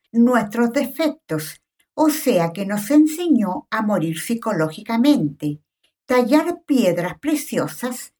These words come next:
está en íntima relación con lo anterior, pues se trata de aprender a utilizar las virtudes, ya que una tolerancia llevada al extremo, permitiendo o siendo cómplices del delito, ya no es una virtud.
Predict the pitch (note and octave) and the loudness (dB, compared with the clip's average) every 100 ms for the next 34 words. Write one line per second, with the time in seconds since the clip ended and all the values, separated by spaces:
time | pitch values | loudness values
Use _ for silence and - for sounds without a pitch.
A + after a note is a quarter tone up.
0 | - - C4 - F#3 F3+ A#3+ C4 E4 E4 | -4 -2 -2 -4 -2 0 2 2 0 0
1 | E4 B3+ A3 G#3 - G3 E3+ D#3+ F#3 F3 | 0 0 -2 -4 -8 -8 -6 -4 -4 -4
2 | F#3+ F#3+ B3+ C4 D4+ D4+ C#3 D3 _ _ | -4 -4 0 2 4 2 -2 -8 _ _
3 | _ _ _ F4 D4+ - F4 - G3+ F#3+ | _ _ _ 0 0 0 -4 -2 -2 0
4 | G#3 A3 G#3+ G#3+ F#3 E3 E3+ E3 - E3+ | 0 -2 -4 -4 -2 0 0 -2 -6 -4
5 | A3+ A#3 E4 E4 D4 F#3 D#3 D#3 D3+ G#3 | -4 -4 -2 0 -2 -2 -2 -4 -6 -12
6 | - - F#3+ D#3 G#3 - - _ - G#3+ | -10 -4 -2 -2 -4 -8 -14 _ -10 -2
7 | A3+ G#3+ G3+ A#3+ D4 E4+ D#4+ A#3+ G3+ G3+ | 0 0 -4 2 2 2 2 2 0 -2
8 | G3+ E3+ F#3+ D3+ E3+ E3+ F3 D#3 D#3 _ | -4 -6 -6 -4 -4 -2 -4 -4 -8 _
9 | A3 C4 D4 - - D4 D#3+ D3+ A#3 - | 0 2 0 -2 -4 0 2 0 -2 -8
10 | _ _ - A#3+ A#3 B3+ - C#4+ A3 D#3+ | _ _ 0 4 6 4 2 0 2 0
11 | D#3+ - G#3 - C#4 A#3+ E3+ E3+ - C4+ | -2 -4 -8 -4 -2 0 0 -4 0 0
12 | A#3+ D4 D4+ - D4+ - - F#3+ G#3 A3 | 2 2 2 2 -4 -6 -8 -4 -2 0
13 | C#4+ A#3 D#3 F#3 B3+ C4 _ - A#3+ A3+ | 0 0 -4 -4 -6 -6 _ 0 0 4
14 | C#4+ B3 E3+ E3+ - G3+ G#3 A3+ A#3 - | 2 2 0 -2 -2 -4 -2 -2 -4 -6
15 | E4+ C4+ D3+ | -4 -4 -4